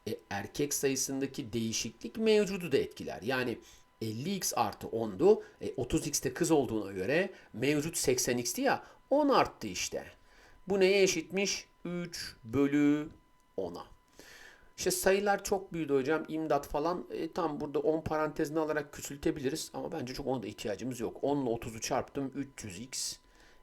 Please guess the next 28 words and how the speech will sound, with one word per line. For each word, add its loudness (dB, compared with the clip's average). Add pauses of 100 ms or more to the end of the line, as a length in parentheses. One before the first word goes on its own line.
(140)
eşittir -4 (100)
üç -10
ile 0
sekseni -4
çarptım, -4
iki -10
yüz -8
kırk -6
x -4 (100)
artı 0 (200)
otuz -8
geldi -4
bakınız, -14
otuz. -14 (360)
Attım 2
bu -4
tarafa, 0
iki -6
yüz -6
kırk -6 (100)
eksi -4
geçecek, -4
altmış -4
x -10 (160)
eşittir -6
otuz. -4 (440)
X -4
eşittir -6